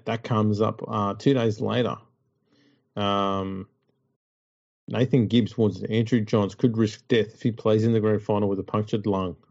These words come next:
Speaker 2: And it
Speaker 1: Uh.
Speaker 2: the,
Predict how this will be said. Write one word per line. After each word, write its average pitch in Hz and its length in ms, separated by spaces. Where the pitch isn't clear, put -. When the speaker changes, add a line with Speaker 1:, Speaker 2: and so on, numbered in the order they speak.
Speaker 2:
And 143 180
it 107 140
Speaker 1:
Uh. 110 100
Speaker 2:
the, 147 120